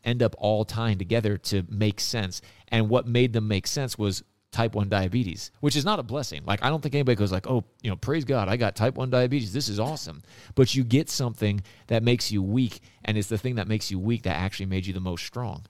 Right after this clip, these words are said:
And I, I just, man, it, that gives me chills. Like, I think that's amazing.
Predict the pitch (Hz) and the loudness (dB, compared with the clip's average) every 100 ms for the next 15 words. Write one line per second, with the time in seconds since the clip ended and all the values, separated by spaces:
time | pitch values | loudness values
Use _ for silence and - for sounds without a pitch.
0 | _ - 107 87 107 117 117 127 - - | _ -2 -2 0 -2 -2 -2 -4 -6 -14
1 | _ _ _ _ 127 117 104 107 127 135 | _ _ _ _ -4 -2 -2 -4 -2 -2
2 | 151 120 98 - 127 101 98 117 120 107 | -2 -6 -8 -4 -2 2 0 0 -6 -8
3 | 98 87 101 127 90 92 | -8 -2 0 0 0 -4